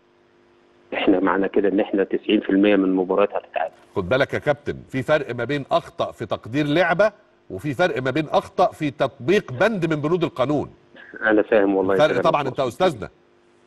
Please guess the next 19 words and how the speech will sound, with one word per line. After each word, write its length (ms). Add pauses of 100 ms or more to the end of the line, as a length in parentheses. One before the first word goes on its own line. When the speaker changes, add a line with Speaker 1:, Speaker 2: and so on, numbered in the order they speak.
(140)
Speaker 1:
<laughs> 100
أنا 140 (140)
فاهم 260
مقصود 340
بإيه. 240 (360)
الخطأ 300
في 120
تطبيق 320
القانون 400
شيء، 260 (520)
والخطأ 500
في، 340 (220)
آه، 220
الإجراءات 580
شيء 220
تاني، 280
Speaker 2:
آه. 280
Speaker 1:
أو 140
الخطأ 380